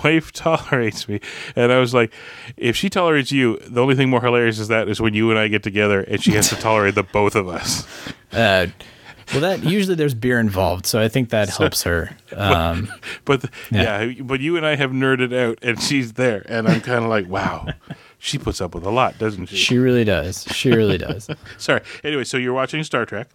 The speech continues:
Speaker 2: Oh, well, yeah, but, you know, we're watching Star Trek, and, and I, she's like, "I'm gonna go in the kitchen and grab something." I'm like, "Okay, great." And then I notice something, and I pause it, and I wait for her to come back, and then I show her, and I'm really, uh, like,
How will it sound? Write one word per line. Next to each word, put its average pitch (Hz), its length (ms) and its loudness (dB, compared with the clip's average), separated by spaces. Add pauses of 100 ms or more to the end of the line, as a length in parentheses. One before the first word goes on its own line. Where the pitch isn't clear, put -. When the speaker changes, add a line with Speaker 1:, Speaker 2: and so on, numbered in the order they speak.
(140)
Speaker 2:
Oh, 226 200 2
well, 220 220 2
yeah, 226 180 2
but, 233 80 4
you 240 60 2
know, 240 80 2
we're 233 100 2
watching 220 260 2
Star 226 220 2
Trek, 180 240 0
and, 160 300 0
and 160 280 2
I, 185 640 -2
she's 190 460 2
like, 165 180 2
"I'm 165 100 4
gonna 170 140 2
go 160 80 4
in 151 80 4
the 143 60 4
kitchen - 300 -2
and 123 140 4
grab 127 220 2
something." 113 220 2
I'm 107 80 0
like, 110 120 0
"Okay, 147 200 2
great." 110 280 2
And 110 80 -4
then 131 140 2
I 147 80 4
notice 165 380 4
something, 104 280 0
and 92 80 -2
I 85 100 -2
pause 175 420 0
it, 95 180 -2
and 104 160 -2
I 92 60 2
wait 135 320 0
for 139 140 2
her 123 80 2
to 113 80 0
come 95 220 -4
back, 143 420 -2 (340)
and 101 160 -2
then 90 100 -2
I 98 80 -8
show 175 440 0
her, 98 380 -2 (540)
and 120 140 0
I'm 196 180 2
really, 156 340 2
uh, 120 120 -6
like, 120 180 0